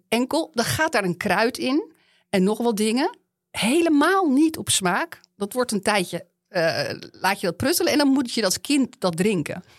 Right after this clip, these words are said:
Dus Michel Jansen van de Kleine Soepfabriek is eigenlijk soep gaan brouwen en heel erg op het culinaire aspect gaan zitten, op goede soepen brouwen. Omdat hij als kind, als Chinees kind, half Chinees kind, alsmaar van die bouillons kreeg,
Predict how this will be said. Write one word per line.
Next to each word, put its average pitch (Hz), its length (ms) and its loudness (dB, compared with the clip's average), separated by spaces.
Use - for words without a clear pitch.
Dus 214 220 -2
Michel 269 300 0
Jansen 277 240 2
van 220 60 0
de 208 100 -2
Kleine 196 180 2
Soepfabriek 190 500 -2
is 220 80 -4
eigenlijk 240 340 -2
soep - 120 0
gaan 214 160 0
brouwen 170 420 2
en 190 120 0
heel 220 200 2
erg 208 120 -2
op 196 120 -4
het - 140 -14
culinaire 214 520 0
aspect - 380 -4
gaan 165 160 -2
zitten, 151 240 -6
op 151 80 -10
goede 285 420 -2
soepen 180 400 -4
brouwen. 160 440 -2
Omdat 269 240 0
hij 269 80 0
als 247 180 0
kind, 277 460 0
als 190 240 -2
Chinees 196 440 2
kind, 202 240 -2
half 185 240 -2
Chinees 180 400 0
kind, 214 340 -2
alsmaar 254 560 0
van 202 160 0
die 220 120 2
bouillons 214 500 2
kreeg, 135 400 -4